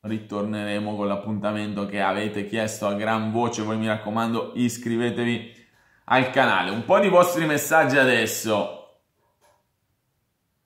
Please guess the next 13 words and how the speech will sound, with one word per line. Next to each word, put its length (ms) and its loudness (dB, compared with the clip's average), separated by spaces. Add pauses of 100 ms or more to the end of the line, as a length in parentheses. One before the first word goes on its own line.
(920)
di 200 0
analisi 560 4
della 280 4
partita 1300 2 (600)
soprattutto. 1160 -8 (3500)
Allora, 840 0
andiamo 400 -2
a 100 -2
prendere, 640 0
mi 100 -6
raccomando, 800 0
like 1000 2
e 440 -4